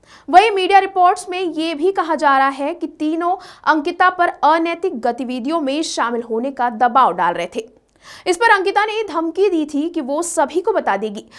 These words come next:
कि पुलकित उस पर रिजॉर्ट के कस्टमर्स के साथ शारीरिक संबंध बनाने का दबाव बनाता है।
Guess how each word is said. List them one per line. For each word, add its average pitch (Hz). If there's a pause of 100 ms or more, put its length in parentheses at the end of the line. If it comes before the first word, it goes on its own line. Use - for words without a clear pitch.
(160)
कि 285
पुलकित 330 (180)
उस 330
पर 370
रिजॉर्ट 277
के 320
कस्टमर्स 294
के 285
साथ 294 (180)
शारीरिक 339
संबंध 240
बनाने 208
का 240
दबाव 220
बनाता 170
है। -